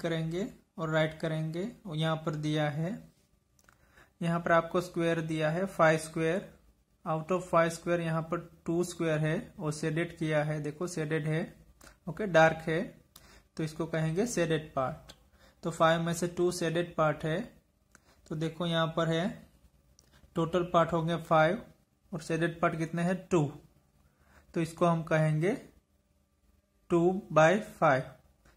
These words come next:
या फिर इसको कहेंगे टू फिफ्थ। तो देखो, जो शेडेड पार्ट है ऊपर है, कितना शेडेड है? टू पार्ट शेडेड है out of five।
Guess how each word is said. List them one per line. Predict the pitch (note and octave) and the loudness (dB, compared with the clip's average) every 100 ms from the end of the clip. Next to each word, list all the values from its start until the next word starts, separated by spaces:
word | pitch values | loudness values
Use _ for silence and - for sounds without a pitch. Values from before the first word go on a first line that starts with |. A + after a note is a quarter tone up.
| - | -4
या | D#3+ | -2
फिर | D#3+ D#3+ | 0 -2
इसको | D#3 E3 | -2 -4
कहेंगे | D#3 D#3 D#3+ | 0 2 2
टू | G3 - F3 G3 C#4+ - - | 0 2 4 6 4 -6 -18
फिफ्थ। | - F#3+ D#3+ D3+ - - _ _ _ _ _ _ _ _ _ - | -4 0 0 0 -12 -20 _ _ _ _ _ _ _ _ _ -8
तो | |
देखो, | D#3+ D#3+ F#3 F3 | -4 -2 -2 0
जो | F3 F3 - - | 2 0 -2 -12
शेडेड | - F3 F3 F3+ | -2 0 2 2
पार्ट | F3 E3 E3+ | 4 4 4
है | E3+ | 0
ऊपर | D#3+ - E3 | 0 0 0
है, | F3 A3 - _ _ - - | 0 -4 -12 _ _ -14 -10
कितना | D#3 F3 | -2 0
शेडेड | F3 F3 F3 E3 | 2 2 2 2
है? | G3+ G#3 - | -2 -4 -2
टू | F3+ F#3 | 2 4
पार्ट | F#3 F3+ F3 | 6 4 4
शेडेड | E3+ E3 D#3+ | -2 -2 0
है | F3 C#4 - | 0 -2 0
out | E3 E3 D#3+ | 2 2 0
of | B3 - | -2 -2
five। | - D#3 | 4 4